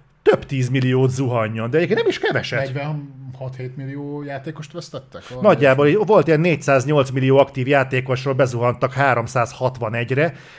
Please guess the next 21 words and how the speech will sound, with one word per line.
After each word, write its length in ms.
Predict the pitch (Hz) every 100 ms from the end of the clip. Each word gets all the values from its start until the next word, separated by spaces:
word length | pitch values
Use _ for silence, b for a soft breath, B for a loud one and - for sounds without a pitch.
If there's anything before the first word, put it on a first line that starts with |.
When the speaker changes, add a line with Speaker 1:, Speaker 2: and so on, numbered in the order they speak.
| B _
Speaker 1:
tehát 380 | 135 143 139 160
így 260 | 151 151
bő 300 | - 143 185
negyvenmillió 680 | 147 131 117 117 123 117 120
játékost 520 | 123 117 120 127 120
sikerült 380 | 139 127 117 117
elveszteniük 600 | 120 113 113 127 117 117
egy 120 | 127
pénzügyi 440 | 143 127 110 107 117
év 220 | 123 123
alatt, 200 | 139 139
és 100 | 139
ebből 280 | 151 196 196
tizenegy 420 | 294 202 135 131
milliót 440 | 147 151 151 160
március 560 | 139 135 135 160 165 170
és 120 | 190
Speaker 2:
Hát, 80 | 247
Speaker 1:
június 300 | 185 139 139
Speaker 2:
igen. 120 | 127
Speaker 1:
között. 320 | 139 120 113